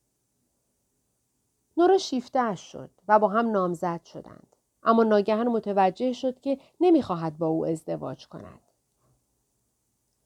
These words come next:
در دل از این می‌ترسید که مثل مادرش بشود. نمی‌خواست ازدواج پدر و مادرش را تکرار کند. همانطور که به کتاب حسرت‌ها خیره شده بود،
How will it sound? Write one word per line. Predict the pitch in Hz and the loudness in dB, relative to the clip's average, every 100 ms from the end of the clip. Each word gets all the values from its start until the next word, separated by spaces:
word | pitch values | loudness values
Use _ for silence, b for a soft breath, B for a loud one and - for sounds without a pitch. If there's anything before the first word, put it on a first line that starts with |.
| _ | _
در | 311 294 | 4 4
دل | 330 311 | 4 2
از | - 247 | 0 -2
این | 269 269 | -2 -2
می‌ترسید | 269 240 233 220 240 | -2 -4 -6 -6 -8
که | - | -4
مثل | 240 233 247 | -2 -2 -2
مادرش | 233 208 214 202 170 156 - | 0 2 2 0 -2 -6 -12
بشود. | 156 - - - - _ _ _ _ - | -16 -18 -20 -20 -20 _ _ _ _ 2
نمی‌خواست | 415 359 233 220 | 4 4 2 0
ازدواج | - 214 196 196 202 214 | 0 0 4 4 4 2
پدر | 196 202 202 196 | -2 2 2 4
و | |
مادرش | 185 180 175 175 165 180 | 2 2 2 0 -2 -8
را | |
تکرار | - 185 - 180 170 160 | -8 -10 -10 -10 -10 -12
کند. | - - - - _ _ _ _ _ _ _ _ _ _ _ _ _ _ _ _ _ _ _ _ | -16 -20 -20 -20 _ _ _ _ _ _ _ _ _ _ _ _ _ _ _ _ _ _ _ _
همانطور | 240 220 214 214 214 | 0 2 2 0 -2
که | - | -2
به | 202 196 | -4 -4
کتاب | 214 214 233 | -6 0 2
حسرت‌ها | 220 196 202 - 214 208 294 | 2 -2 -6 -4 -4 -2 -2
خیره | 285 196 170 | -4 -4 -6
شده | 160 175 170 175 | -6 -6 -4 -4
بود، | 226 247 | -2 -4